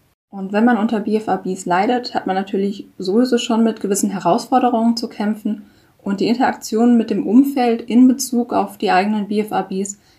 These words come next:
kann dann eben besonders schwierig sein. Deswegen ist es wichtig, dass Angehörige, Freunde, Familie, Bekannte und so weiter gut wissen, wie sie mit diesem Thema umgehen können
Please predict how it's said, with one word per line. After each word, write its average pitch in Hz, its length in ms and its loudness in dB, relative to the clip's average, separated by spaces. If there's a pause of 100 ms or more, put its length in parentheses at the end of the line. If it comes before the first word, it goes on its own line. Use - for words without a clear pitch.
kann 214 180 -4
dann 196 140 2
eben 196 180 0
besonders 180 480 -4
schwierig 165 320 -8
sein. 165 340 -12 (760)
Deswegen 240 360 2
ist 220 120 -4
es - 200 -8
wichtig, 240 520 -4
dass 190 220 -4
Angehörige, 214 800 2
Freunde, 190 500 -2
Familie, 185 560 -4
Bekannte - 400 -10
und 185 120 -8
so 196 120 -10
weiter 220 360 -2 (360)
gut 233 240 -2
wissen, 233 480 4
wie 220 100 -2
sie 220 120 0
mit 208 180 -2
diesem 180 240 -2
Thema 185 340 -4
umgehen 269 540 6
können 208 400 -6